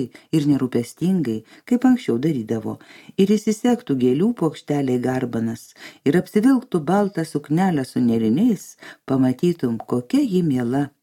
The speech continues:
Panelė Polė dar nėra senė, Nense.“ „Nėra senė? Kągi, tada jis siaubingai gerai ją vaidina.“ „Taip, taip,“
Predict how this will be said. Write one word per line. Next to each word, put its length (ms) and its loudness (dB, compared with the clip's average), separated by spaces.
Panelė 440 2
Polė 340 0
dar 240 2
nėra 300 2
senė, 480 0
Nense.“ 520 -2
„Nėra 340 2
senė? 540 0
Kągi, 480 0
tada 300 2
jis 160 2
siaubingai 540 6
gerai 340 0
ją 160 0
vaidina.“ 540 0
„Taip, 320 0
taip,“ 320 0